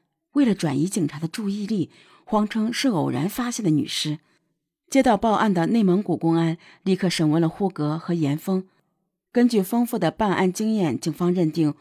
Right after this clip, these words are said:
呼格吉勒图为该案凶手。六十一天后，一九九六年六月十日，法院宣判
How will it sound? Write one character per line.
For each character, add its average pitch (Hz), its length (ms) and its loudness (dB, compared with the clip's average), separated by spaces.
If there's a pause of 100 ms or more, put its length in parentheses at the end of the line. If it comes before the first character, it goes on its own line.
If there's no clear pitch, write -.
(360)
呼 302 300 2
格 175 240 0
吉 185 160 -6
勒 220 160 0
图 160 480 -4
为 156 260 2
该 175 180 -2
案 165 220 0
凶 156 180 0
手。 151 300 -4 (960)
六 262 200 6
十 220 140 0
一 233 140 0
天 233 240 0
后， 165 360 -2 (260)
一 233 140 2
九 196 200 2
九 170 200 0
六 196 160 0
年 156 260 2
六 190 140 4
月 165 100 2
十 160 260 -4
日， 160 260 0 (500)
法 196 220 0
院 233 160 2
宣 202 240 0
判 190 320 0